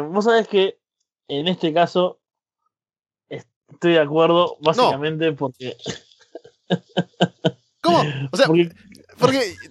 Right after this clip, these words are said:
Speaker 2: Otis y, y, no puedes, o sea, haces que la gente, estos luchadores, se vuelvan como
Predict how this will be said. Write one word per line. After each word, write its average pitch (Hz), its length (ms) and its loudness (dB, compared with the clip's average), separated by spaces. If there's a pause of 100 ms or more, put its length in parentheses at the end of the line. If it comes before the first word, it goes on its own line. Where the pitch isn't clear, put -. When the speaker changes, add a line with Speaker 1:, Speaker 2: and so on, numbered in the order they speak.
(400)
Speaker 2:
Otis 311 420 2
y, 196 40 0 (300)
y, 190 160 0 (520)
no 233 140 0
puedes, 302 300 0 (240)
o 147 120 -4
sea, 190 200 4
haces 185 300 0
que 165 100 0
la 131 120 2
gente, 185 560 -2
estos 139 220 -4
luchadores, 135 420 0
se 139 60 -6
vuelvan 131 260 2
como 117 300 -8